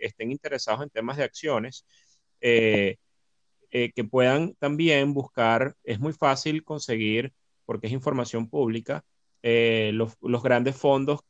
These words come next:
y, y, y, y ver la cabeza de esos fondos, quiénes están gestionándolos, ver el performance, eh, histórico, al menos por lo menos en los últimos cinco años.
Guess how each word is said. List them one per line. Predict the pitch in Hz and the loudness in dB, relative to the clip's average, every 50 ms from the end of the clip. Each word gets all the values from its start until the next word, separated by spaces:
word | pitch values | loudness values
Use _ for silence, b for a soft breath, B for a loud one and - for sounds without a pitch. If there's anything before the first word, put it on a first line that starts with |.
| _ - | _ -8
y, | 147 131 123 117 113 113 110 110 - - | -4 -2 0 0 0 0 -2 -4 -6 -6
y, | 120 113 110 110 - - 120 117 123 | -6 -6 -6 -6 -6 -8 -8 -8 -8
y, | - - | -6 -6
y | 120 120 | -4 -2
ver | 123 127 127 | 0 0 2
la | 139 143 147 | 2 0 0
cabeza | - 135 123 123 123 127 127 - 147 143 | 2 4 4 4 4 2 2 0 2 2
de | 143 135 | 4 4
esos | 127 127 - 139 123 | 2 0 -4 -10 -6
fondos, | - - 127 123 120 120 131 131 | -2 0 0 0 0 -2 -4 -6
quiénes | - 117 113 120 131 | -6 -6 -6 -4 -4
están | 139 127 - 120 117 117 | -6 -8 -8 -8 -8 -8
gestionándolos, | 131 131 - - 135 131 131 120 110 110 113 117 123 - _ _ _ - - - - | -8 -10 -10 -10 -8 -6 -4 -4 -4 -2 -2 -4 -4 -6 _ _ _ -20 -20 -18 -6
ver | - 113 113 120 | 0 2 4 4
el | 127 127 | 4 2
performance, | - 135 131 - - 127 127 123 123 127 123 123 123 127 123 - - | 0 -2 -4 0 2 4 6 6 4 4 2 0 -2 -4 -6 -8 -8
eh, | 127 113 - - | -8 -8 -8 -8
histórico, | 120 110 - _ - 135 127 117 117 107 - 123 120 120 - | -12 -12 -10 _ 2 4 4 4 4 2 0 -2 -4 -2 -4
al | - 110 107 | -6 -6 -4
menos | 107 110 117 110 104 | -4 -4 -6 -6 -6
por | - 131 123 | -4 -4 -4
lo | 123 117 | -2 -2
menos | 110 113 117 120 120 | -2 -2 -4 -4 -4
en | 127 | -4
los | 123 113 - - | -6 -6 -8 -10
últimos | 107 101 127 123 123 123 - | -14 -12 -10 -10 -10 -10 -10
cinco | - 113 113 107 - 120 131 143 | -8 -8 -8 -6 -4 -2 0 0
años. | 143 120 110 120 147 156 _ | 0 0 0 -4 -6 -10 _